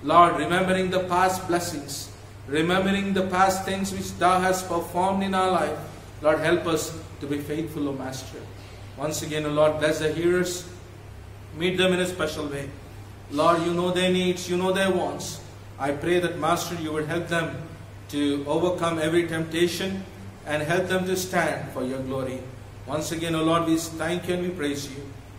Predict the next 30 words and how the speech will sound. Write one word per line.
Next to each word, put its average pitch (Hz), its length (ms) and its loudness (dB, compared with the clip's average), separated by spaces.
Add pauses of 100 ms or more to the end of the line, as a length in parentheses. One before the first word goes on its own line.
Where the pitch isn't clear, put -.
(120)
In 143 220 -6
Jesus' 165 460 0
name 165 200 -4
we 180 160 -2
pray. 123 300 -6 (340)
Amen. 123 460 -4 (540)
Our 127 100 -2
Father 160 360 4
who 151 180 2
art 160 180 4
in 165 100 -2
heaven, 120 320 -8 (480)
hallowed 170 360 4
be 175 100 4
thy 170 260 2
name. 143 280 -4 (420)
Thy 156 220 8
kingdom 185 460 0
come, 131 220 -6 (340)
thy 165 180 2
will 165 120 -2
be 160 140 0
done 165 180 0
on 170 140 0
earth 127 200 -4 (100)
as 143 200 -4
it 156 120 -8
is 147 140 -8
in - 120 -8
heaven. 131 320 -8